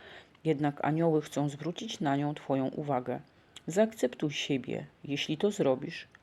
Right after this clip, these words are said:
poczujesz skupienie i pewność oraz ujawnisz boski pierwiastek, który masz w sobie. I afirmacja: „Akceptuję siebie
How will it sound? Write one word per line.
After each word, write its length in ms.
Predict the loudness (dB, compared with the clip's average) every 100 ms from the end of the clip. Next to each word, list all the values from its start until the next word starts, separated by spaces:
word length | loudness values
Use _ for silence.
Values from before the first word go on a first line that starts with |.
| _
poczujesz 440 | -8 -2 0 0 -2
skupienie 840 | -10 -4 -2 0 2 4 4 0 -2
i 80 | -8
pewność 720 | 2 4 4 0 -4 -8 -16 -16 -16 -16 -2
oraz 380 | 2 2 0 -10 -4
ujawnisz 840 | 2 4 6 6 4 -2 -2 -6
boski 600 | -4 2 2 0 -6 -6
pierwiastek, 800 | 0 0 2 2 0 -2 -6 -6 -10 _
który 260 | -4 0 2
masz 200 | 2 0
w 60 |
sobie. 380 | -2 -2 0 -2 -8 -14 -18 -18 -18 _
I 80 | 0
afirmacja: 760 | 0 0 0 2 0 -2 -4 -4 -8 -18 -20 _ -2
„Akceptuję 960 | -2 -4 -8 -8 -4 0 2 2 0
siebie 680 | -4 -4 0 0 2 0 0